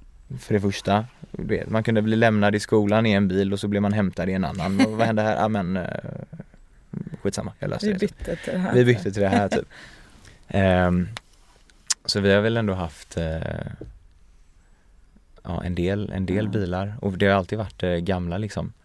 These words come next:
Speaker 1: Eh,
Speaker 2: Så det är ändå sam-, du har ändå den här samlargrejen, inte bara med kläder. Det är rätt kul att
Speaker 1: Nej,
Speaker 2: det
Speaker 1: men
Speaker 2: liksom
Speaker 1: exakt,
Speaker 2: mynnar ut i
Speaker 1: exakt.
Speaker 2: annat.
Speaker 1: Exakt.
Speaker 2: Men alltså,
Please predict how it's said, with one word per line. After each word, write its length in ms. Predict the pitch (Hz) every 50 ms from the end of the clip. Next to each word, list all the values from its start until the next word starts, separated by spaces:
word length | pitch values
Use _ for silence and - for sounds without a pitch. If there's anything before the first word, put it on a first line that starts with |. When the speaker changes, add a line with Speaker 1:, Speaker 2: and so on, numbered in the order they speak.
| - _ - - - - - - - - - -
Speaker 1:
Eh, 460 | 101 95 90 87 87 85 85 82 82 104 110 -
Speaker 2:
Så 60 | 196
det 160 | 185 - 214
är 60 | 208
ändå 180 | 254 262 220 190
sam-, 360 | - - - 240 220 214 208
du 100 | 196 208
har 180 | 202 208 202 208
ändå 220 | 220 226 208 190
den 80 | 185 180
här 100 | 175 175
samlargrejen, 1400 | - - 190 190 185 175 175 170 165 165 165 165 165 - - - - - - - - - - - 185 180 185 185
inte 200 | 185 175 - -
bara 200 | 151 165 165 175
med 180 | 170 170 170 -
kläder. 460 | - - - - - - - - 190
Det 120 | 190 190
är 60 | 208
rätt 200 | - - - -
kul 300 | - - - - - -
att 80 | - 87
Speaker 1:
Nej, 180 | 110 110 113 120
Speaker 2:
det 60 | 120
Speaker 1:
men 120 | 117 113
Speaker 2:
liksom 140 | 110 107 92
Speaker 1:
exakt, 140 | 92 120 123
Speaker 2:
mynnar 160 | 117 - 175
ut 60 | -
i 40 | 98
Speaker 1:
exakt. 280 | 165 - - - - 175
Speaker 2:
annat. 80 | 170 165 170 175 190 180 - - _ - - - - - -
Speaker 1:
Exakt. 140 | - - -
Speaker 2:
Men 140 | - 262 269
alltså, 320 | 277 247 - 285 277 262